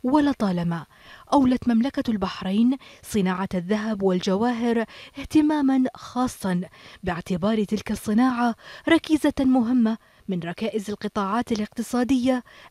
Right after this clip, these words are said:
الداعمة لتنمية الاقتصاد الوطني، ومرآة حقيقية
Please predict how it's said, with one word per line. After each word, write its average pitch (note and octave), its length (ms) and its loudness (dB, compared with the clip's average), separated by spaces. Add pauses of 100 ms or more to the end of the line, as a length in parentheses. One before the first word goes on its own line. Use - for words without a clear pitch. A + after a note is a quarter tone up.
الداعمة F#3 640 0
لتنمية G#3 580 2
الاقتصاد A#3 560 -2
الوطني، A3 560 2 (520)
ومرآة F3 580 -4 (160)
حقيقية B3+ 800 0